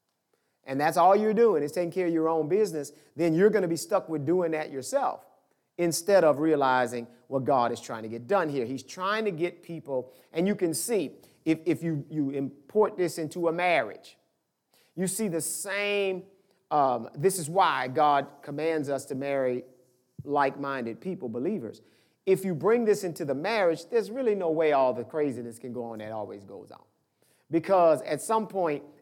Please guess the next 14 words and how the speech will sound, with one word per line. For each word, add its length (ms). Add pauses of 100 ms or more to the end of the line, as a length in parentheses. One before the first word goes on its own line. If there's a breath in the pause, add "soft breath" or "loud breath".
everyone's 480
gonna 160
have 220
to 80
acknowledge 540
and 120
admit, 480 (220 soft breath)
"Okay, 540 (220 soft breath)
the 60
truth 260
of 60
the 60
matter 340
is, 520